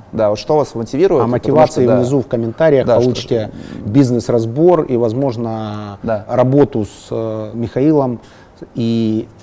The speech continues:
Speaker 2: внешний взгляд на свою компанию и повышение дисциплины топ-менеджеров. Это я вас щас отрекламировал, получается, да?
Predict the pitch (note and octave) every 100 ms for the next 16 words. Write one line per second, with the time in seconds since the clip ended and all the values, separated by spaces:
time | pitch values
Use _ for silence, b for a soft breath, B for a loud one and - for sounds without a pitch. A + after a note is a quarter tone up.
0 | - G2+ G#2+ B2+ D#3+ - C3 A#2+ G#2 G#2
1 | D3 D#3 - A#2+ - A#2 A2+ A2+ E3 D#3+
2 | C3+ B2 A2+ B B B - B2 A#2 A2
3 | - B2 - C3+ A2+ G#2+ - G#2 C3 B2
4 | G2+ F#2+ F#2+ F2 F#2 G2 - - - A2+
5 | A#2 G#2+ G#2 G2+ G2+ - A2 F#2+ F2 F2+
6 | - F#2 G2+ - B2+